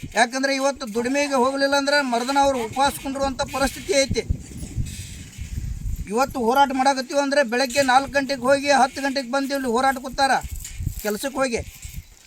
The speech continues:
ಅಂಥ ಪರಿಸ್ಥಿತಿ ಒಳಗೆ, ಅಂಥ ಬಡತನ ಪರಿಸ್ಥಿತಿ ಒಳಗೂ ನಾವು ಅನಿವಾರ್ಯವಾಗಿ ಹೋರಾಟ ಮಾಡಬೇಕಾಗಿತ್ತು ಇವತ್ತು. ಯಾಕೆ ಸರ್ಕಾರ ಇವತ್ತು ಕಣ್ಣು ಮುಚ್ಚಿಕೊಳ್ಕೊಂಡು, ಕಣ್ಣು ಮುಚ್ಚಿಕೊಡ್ತತಿ.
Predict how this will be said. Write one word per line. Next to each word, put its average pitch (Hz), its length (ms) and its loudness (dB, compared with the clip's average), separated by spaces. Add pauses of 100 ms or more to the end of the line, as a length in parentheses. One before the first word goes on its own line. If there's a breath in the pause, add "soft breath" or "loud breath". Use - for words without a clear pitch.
(220)
ಅಂಥ 240 200 -2 (180)
ಪರಿಸ್ಥಿತಿ 262 380 -4
ಒಳಗೆ, 277 140 0
ಅಂಥ 226 200 0 (160)
ಬಡತನ 262 380 0
ಪರಿಸ್ಥಿತಿ 269 420 -6
ಒಳಗೂ 277 300 0
ನಾವು 285 180 0
ಅನಿವಾರ್ಯವಾಗಿ 285 540 4
ಹೋರಾಟ 262 340 2
ಮಾಡಬೇಕಾಗಿತ್ತು 254 600 -4
ಇವತ್ತು. 233 200 -6 (2000)
ಯಾಕೆ 226 340 2
ಸರ್ಕಾರ 240 440 2
ಇವತ್ತು 269 300 0
ಕಣ್ಣು 262 220 -2
ಮುಚ್ಚಿಕೊಳ್ಕೊಂಡು, 262 680 -4 (420)
ಕಣ್ಣು 262 180 0
ಮುಚ್ಚಿಕೊಡ್ತತಿ. 262 720 -6